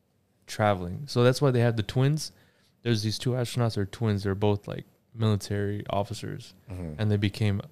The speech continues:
Speaker 1: astronauts. One of the brothers went into space for a year. The other brother was here, was in,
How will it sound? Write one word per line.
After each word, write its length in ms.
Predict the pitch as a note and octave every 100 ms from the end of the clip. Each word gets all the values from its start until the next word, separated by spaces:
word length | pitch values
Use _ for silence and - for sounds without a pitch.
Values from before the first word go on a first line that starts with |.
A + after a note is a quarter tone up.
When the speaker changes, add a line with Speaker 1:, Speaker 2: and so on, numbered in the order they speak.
| _ _ _ -
Speaker 1:
astronauts. 640 | A#2+ C3 - - - - - _ _ _ _ _ _ _ _ _ _ - - _ -
One 220 | A2 B2
of 60 | C3+
the 60 |
brothers 300 | A#2 A#2 A2
went 140 | A2 G#2+
into 160 | G2+
space 280 | G2 G#2+ G#2
for 200 | - G#2+
a 40 |
year. 440 | G2 G2+ G2+ G#2 G#2 -
The 180 | A2+ G#2
other 200 | G#2+ G#2
brother 320 | G2+ G2+ G2
was 220 | G2+ F#2+
here, 320 | - A2 G#2
was 280 | G#2+ G#2 G#2
in, 320 | G#2 G2+ G2+